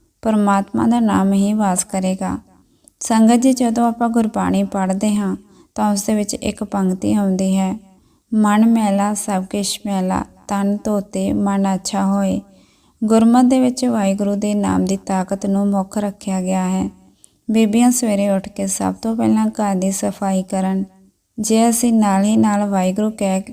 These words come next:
ਲਈਏ ਤਾਂ ਸਾਡੇ ਮਨ 'ਤੇ ਜੰਮੀ ਹੋਈ ਵਿਕਾਰਾਂ ਦੀ ਮੈਲ ਵੀ ਸਾਫ਼ ਹੋ ਜਾਂਦੀ ਹੈ। ਇਸ ਲਈ ਮੇਰੀਆਂ ਭੈਣਾਂ ਜਦੋਂ ਵੀ ਘਰ ਦੀ ਸਫਾਈ ਕਰਦੀਆਂ ਨੇ, ਨਾਲ ਹੀ ਨਾਲ ਵਾਹਿਗੁਰੂ ਜੀ ਦਾ ਜਾਪ ਕਰੋ ਤੇ ਘਰ ਦੀ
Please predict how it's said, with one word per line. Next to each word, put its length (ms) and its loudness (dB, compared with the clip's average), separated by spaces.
ਲਈਏ 360 0
ਤਾਂ 140 -4
ਸਾਡੇ 420 -2
ਮਨ 280 0
'ਤੇ 180 -4
ਜੰਮੀ 420 2
ਹੋਈ 220 2
ਵਿਕਾਰਾਂ 540 -2
ਦੀ 140 0
ਮੈਲ 300 0
ਵੀ 140 -2
ਸਾਫ਼ 400 -6
ਹੋ 100 0
ਜਾਂਦੀ 480 -2
ਹੈ। 160 -4
ਇਸ 220 2
ਲਈ 180 4
ਮੇਰੀਆਂ 380 4
ਭੈਣਾਂ 420 0
ਜਦੋਂ 420 -2
ਵੀ 100 -2
ਘਰ 260 -2
ਦੀ 140 0
ਸਫਾਈ 480 -2
ਕਰਦੀਆਂ 540 0
ਨੇ, 200 -2
ਨਾਲ 280 2
ਹੀ 140 4
ਨਾਲ 280 2
ਵਾਹਿਗੁਰੂ 480 -2
ਜੀ 180 -4
ਦਾ 160 0
ਜਾਪ 400 -2
ਕਰੋ 340 -2
ਤੇ 100 -6
ਘਰ 280 0
ਦੀ 120 -4